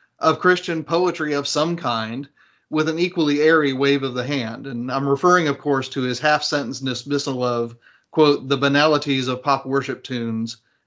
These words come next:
end quote. Do you take this as Gioia's subtle joke here, or do you take him really to intend to reduce everything from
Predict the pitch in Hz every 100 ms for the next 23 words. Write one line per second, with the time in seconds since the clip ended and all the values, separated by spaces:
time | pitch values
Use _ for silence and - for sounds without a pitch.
0 | - 143 131 123 123 107 - - _ _
1 | _ _ _ _ _ - 160 247 240 220
2 | 208 190 - 165 143 147 170 156 143 170
3 | 160 151 135 113 131 156 156 175 165 165
4 | 170 135 131 135 156 156 156 139 127 135
5 | 151 143 139 135 127 143 143 139 131 127
6 | 131 135 120 - 151 165 170 160 147 139
7 | 135 139 131 123 123 123